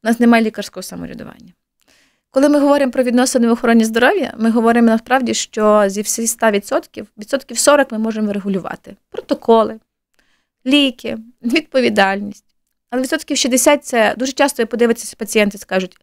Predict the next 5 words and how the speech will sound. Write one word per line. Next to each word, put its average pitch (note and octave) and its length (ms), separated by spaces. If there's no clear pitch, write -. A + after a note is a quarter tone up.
"Подивилась G3+ 500
не E3 60
так, - 300
нахамила, A3+ 640
накричала, G3 640